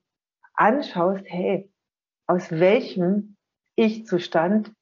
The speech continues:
reagiere ich da eigentlich gerade? Ja? Und vielleicht wechsle ich auch. Es gibt auch Situationen, da sind, reagieren wir als erstes aus dem rebellischen Kind-Ich und dann aus dem angepassten Kind-Ich und dann vielleicht auch aus dem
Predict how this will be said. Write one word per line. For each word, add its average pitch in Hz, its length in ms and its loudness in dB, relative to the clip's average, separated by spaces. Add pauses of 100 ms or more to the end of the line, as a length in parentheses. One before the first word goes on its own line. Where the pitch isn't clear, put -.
(260)
reagiere 190 800 4
ich - 220 -8
da 143 160 -2
eigentlich 135 600 -8
gerade? 131 600 -6 (560)
Ja? 175 240 -4 (560)
Und 175 300 4
vielleicht 208 280 2
wechsle 202 320 0
ich - 200 -8
auch. 135 140 -10
Es - 140 -10
gibt 190 200 2
auch 190 100 4
Situationen, 196 800 2 (280)
da 180 260 6
sind, 196 380 2
reagieren 190 500 6
wir 190 140 4
als 170 260 0
erstes 220 520 4
aus 170 260 2
dem 170 140 2
rebellischen 214 640 4
Kind-Ich 214 680 4
und 156 80 -2
dann 156 160 2
aus 147 140 -2
dem 120 180 -4
angepassten 196 760 0
Kind-Ich 185 500 2
und - 100 -8
dann - 200 -10
vielleicht 151 440 -2
auch 147 220 2
aus 156 260 0
dem 147 260 -2